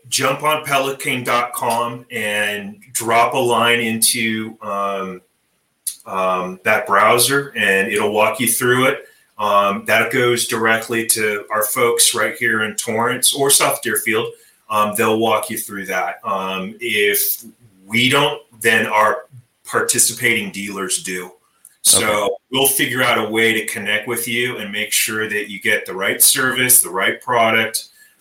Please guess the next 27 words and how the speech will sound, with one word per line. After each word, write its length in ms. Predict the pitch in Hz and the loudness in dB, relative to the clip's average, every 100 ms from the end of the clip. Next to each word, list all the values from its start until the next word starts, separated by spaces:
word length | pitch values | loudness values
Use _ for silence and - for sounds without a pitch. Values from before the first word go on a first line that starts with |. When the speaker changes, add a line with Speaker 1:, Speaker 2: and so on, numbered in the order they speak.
| - | -6
Speaker 1:
um, 560 | 101 101 98 98 95 98 | 0 2 4 2 0 -6
that 220 | 101 - | -4 -2
you're 160 | 98 92 | -2 0
happy, 500 | 98 98 98 92 _ | 0 0 -4 -12 _
you're 200 | 110 92 | -12 -8
a 60 | 98 | -4
happy 260 | 98 98 | -4 -6
customer. 500 | - 95 87 - 95 | -10 -2 0 0 0
So 160 | - - | 0 2
thanks, 380 | 123 120 113 - | 2 4 4 2
Jay. 200 | 95 95 | 2 0
I 40 | |
appreciate 480 | 95 120 113 117 101 | 0 0 0 0 0
your 80 | 101 | 2
service. 760 | - 107 107 110 110 - - - - - | 2 2 0 2 4 2 0 -6 -12 -8
That's 200 | 95 - 104 | -4 -2 0
awesome. 560 | 104 104 127 120 123 - | 2 4 2 -2 -6 -8
Um, 520 | 101 98 92 92 92 _ _ _ - | -4 -2 -2 -4 -8 _ _ _ -20
and 120 | 104 | -4
thanks 280 | 113 113 - | 2 2 2
for, 320 | - 104 - - | 0 -2 -4 -4
thanks 240 | 117 110 - | 0 2 0
for 100 | 92 | -2
giving 200 | 101 98 | -6 -4
the 80 | 95 | -2
shout 300 | 95 90 90 | -2 -4 -6
out. 260 | 87 - | -8 -12